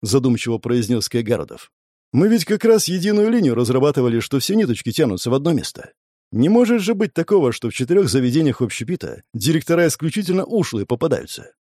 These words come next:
Значит, кто-то их туда ставит. И если Соня, то есть София Адамовна, не ошибается,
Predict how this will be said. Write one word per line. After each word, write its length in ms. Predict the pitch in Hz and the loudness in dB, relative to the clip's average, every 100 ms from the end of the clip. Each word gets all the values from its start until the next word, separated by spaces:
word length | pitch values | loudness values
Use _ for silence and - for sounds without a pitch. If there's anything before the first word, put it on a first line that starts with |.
| - | -16
Значит, 520 | 87 110 160 196 214 | -10 -6 -4 -4 -8
кто-то 340 | - 160 185 202 | -6 -2 0 0
их 120 | 190 | 0
туда 240 | 160 170 | 0 0
ставит. 480 | 202 - 110 69 - _ _ - | 0 -2 -4 -6 -14 _ _ -12
И 80 | 92 | -8
если 520 | 90 95 131 - 123 | -6 0 0 0 -2
Соня, 360 | - 156 143 - - - - - _ | 0 2 0 -2 -12 -14 -14 -20 _
то 100 | - | 0
есть 160 | 127 117 | 0 2
София 340 | - 143 143 | 0 0 2
Адамовна, 460 | 135 135 131 127 120 | 4 4 2 0 0
не 100 | 139 | 0
ошибается, 680 | 135 127 120 180 - - - | 0 0 0 0 -2 -10 -14